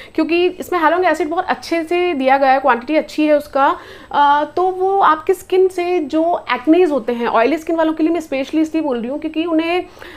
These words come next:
pimples बहुत ज़्यादा होते हैं, तो ये pimples को ख़त्म करेगा आपके skin से। मतलब आपको अगर pimples हैं आप इसको लगाओ, आपके pimples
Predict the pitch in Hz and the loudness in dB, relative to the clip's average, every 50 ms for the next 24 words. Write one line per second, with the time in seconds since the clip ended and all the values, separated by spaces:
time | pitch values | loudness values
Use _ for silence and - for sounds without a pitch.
0 | - - 277 285 285 339 349 302 302 294 330 330 269 233 220 226 202 196 220 262 | -4 -2 0 2 2 2 2 2 2 2 2 2 2 2 2 4 4 4 4 4
1 | 277 269 262 220 226 233 226 214 202 185 165 156 - - - - - _ - 320 | 4 4 2 2 2 0 -2 -2 -2 -4 -6 -8 -12 -16 -20 -20 -12 _ -2 0
2 | 349 381 381 294 262 277 302 339 359 - - - 294 294 294 294 - 349 381 370 | 2 2 2 2 2 0 0 0 -2 -2 0 0 2 2 2 2 2 2 2 2
3 | 359 - - 392 381 - - 320 311 320 - 349 320 277 254 214 214 208 214 214 | 0 0 -2 -2 -2 -2 0 0 0 2 2 2 2 2 2 0 0 0 0 0
4 | 208 202 - - 226 214 - - - 226 214 220 208 214 - 190 156 160 160 170 | 0 -2 -2 -6 -8 -8 -8 -4 0 0 0 0 0 -6 -8 -10 -10 -8 -8 -8
5 | 196 - 240 254 247 - - - - - - - - - - - 233 226 - - | -8 -4 -4 -4 -4 -6 -10 -20 -20 -20 -20 -20 -10 -2 2 4 4 4 4 4
6 | 302 294 320 302 311 277 247 294 302 294 294 262 226 180 156 - - - - - | 4 6 6 6 4 4 4 4 2 4 4 4 2 2 0 -4 -10 -18 -20 -20
7 | _ _ _ - - - - - - - - - - - - 202 202 214 262 - | _ _ _ -20 -20 -20 -20 -20 -20 -20 -20 -20 -20 -8 -2 0 0 0 0 -2
8 | - 277 262 226 220 214 214 240 294 - - 254 247 247 285 269 247 240 277 277 | 0 2 2 4 4 2 2 2 0 0 0 0 0 0 -2 -4 0 -2 -2 -2
9 | - | -4